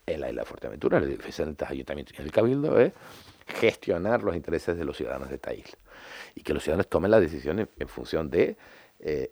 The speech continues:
esa, esa gestión y durante este tiempo. Lo demás es,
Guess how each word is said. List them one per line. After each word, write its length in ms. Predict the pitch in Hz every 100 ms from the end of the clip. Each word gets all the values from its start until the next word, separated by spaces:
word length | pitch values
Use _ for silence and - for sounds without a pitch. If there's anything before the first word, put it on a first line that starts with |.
| _
esa, 420 | 101 - 78 73
esa 580 | 92 78 - 85 80 78 -
gestión 640 | - 113 - 143 151 180
y 100 | 113
durante 380 | 80 71 76 78
este 180 | - 80
tiempo. 380 | 78 67 65 - - - - - _
Lo 180 | 92 95
demás 340 | 92 113 117
es, 160 | 117